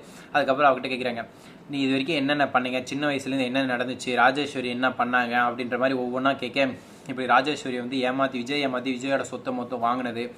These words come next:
அதுக்கப்புறம் மத்த விஷயம் எல்லாத்தையும் நம்ம ரஞ்சிதா உளறிடுறாங்க. லாஸ்டா வந்து கேக்குறாங்க,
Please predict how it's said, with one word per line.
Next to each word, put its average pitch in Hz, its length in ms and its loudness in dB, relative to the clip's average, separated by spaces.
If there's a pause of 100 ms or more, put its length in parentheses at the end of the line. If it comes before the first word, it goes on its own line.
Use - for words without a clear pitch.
(360)
அதுக்கப்புறம் 135 380 4
மத்த 135 160 0
விஷயம் 131 400 0
எல்லாத்தையும் 143 420 4
நம்ம 131 200 2
ரஞ்சிதா 127 280 2
உளறிடுறாங்க. 123 480 -2 (440)
லாஸ்டா 147 420 8
வந்து 143 140 -2
கேக்குறாங்க, 127 340 2